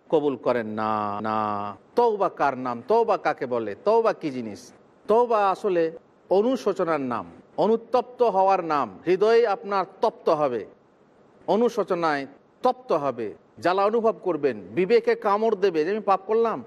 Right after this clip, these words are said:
এই পাপটা করলাম। কেমন কামড় দেবে আপনাদেরকে দু একটা উদাহরণ শোনাই। মাইজ ইবনে মালিক নামক এক সাহাবী কোন ক্রমে ব্যভিচার করে ফেলেছিলেন। তিনি ছিলেন বিবাহিত।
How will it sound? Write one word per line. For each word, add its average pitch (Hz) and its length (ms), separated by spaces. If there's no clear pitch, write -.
এই 156 80
পাপটা 175 280
করলাম। 180 420
কেমন 185 340
কামড় 185 360
দেবে 196 260
আপনাদেরকে 160 480
দু 147 120
একটা 160 240
উদাহরণ 151 400
শোনাই। 98 280
মাইজ 214 480
ইবনে 208 280
মালিক 185 420
নামক 185 380
এক 165 200
সাহাবী 156 560
কোন 220 220
ক্রমে 165 500
ব্যভিচার 202 520
করে 165 240
ফেলেছিলেন। 123 600
তিনি 165 180
ছিলেন 196 300
বিবাহিত। 160 520